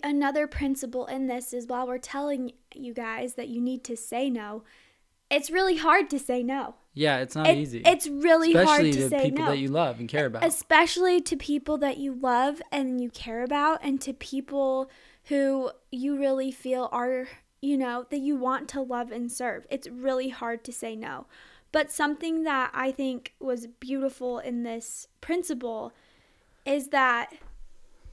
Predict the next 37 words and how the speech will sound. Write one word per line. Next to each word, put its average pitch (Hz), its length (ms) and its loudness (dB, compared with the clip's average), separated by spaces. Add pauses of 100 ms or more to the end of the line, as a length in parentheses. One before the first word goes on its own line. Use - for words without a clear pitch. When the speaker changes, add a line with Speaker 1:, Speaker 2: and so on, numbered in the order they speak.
(640)
Speaker 1:
it's 320 240 0
okay 311 500 0
to 311 340 -6
unapologetically 262 1400 -6
say 240 360 -4
no. 220 340 -8 (600)
And 277 500 4
what 294 200 0
that 339 220 6
means 285 380 2
is 247 180 0
I 262 140 -2
feel 302 220 -2
like 277 200 -2
in 254 120 -2
our 262 180 0
society, 247 640 -2
it's 233 140 -6
like, 240 200 -8
"Hey, 311 440 2
I'm 262 180 2
sorry 277 520 4
I 254 80 2
can't 262 500 -4
be 269 180 2
there 220 360 0 (240)
because 262 320 0
I 262 60 2
have 233 320 2
this, 302 200 6
this, 269 280 2
this, 247 380 2
this, 247 280 0
and 226 200 0
this." - 400 -6 (300)
You 262 140 2
know, 254 260 4